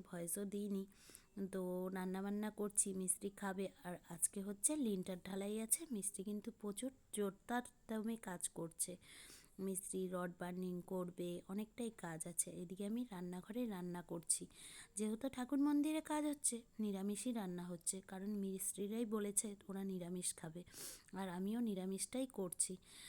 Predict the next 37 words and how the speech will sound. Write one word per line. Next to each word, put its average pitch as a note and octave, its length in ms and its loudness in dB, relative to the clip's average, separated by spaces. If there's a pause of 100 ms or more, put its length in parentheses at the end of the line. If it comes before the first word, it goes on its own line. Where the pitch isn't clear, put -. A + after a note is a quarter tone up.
(220)
তো A3 80 2 (260)
আমার G#3 300 0
বাড়িতে A3+ 300 0 (260)
শনিবার G#3+ 420 0
তো - 100 -10
আমি B3+ 180 4
নিরামিষই A3+ 540 2
খাই, A#3+ 140 2 (460)
আর G3 100 2 (100)
মিস্ত্রি G3+ 280 2 (120)
সপ্তাহে A3 340 -2
দুদিন G#3 320 0 (100)
করে B3 140 4 (120)
কাজ B3+ 120 6 (140)
করে, G3+ 160 0 (140)
শনিবার G3 440 -2
আর A#3+ 80 2 (100)
র-, A#3 180 2 (320)
রবিবার B3 500 2
আর B3 160 2
সোমবার, A#3 380 4 (120)
সরি, G3+ 240 0 (100)
রবিবার G#3+ 460 0
আর A3+ 140 -2
সোমবার, A3 340 0 (480)
মানে A#3+ 140 6 (120)
শনিবার A3+ 360 2 (100)
থেকে C#4 260 0
আমার A3 180 4
বাড়িতে A3+ 260 0 (120)
কন্টিনিউ A3 400 0 (100)
তিন G#3+ 180 2
দিন A#3 100 4 (100)
এখন C#4+ 140 2 (100)
নিরামিষ G3 340 2 (140)
চলে F#3+ 180 0 (100)
সপ্তাহে। F3 420 -6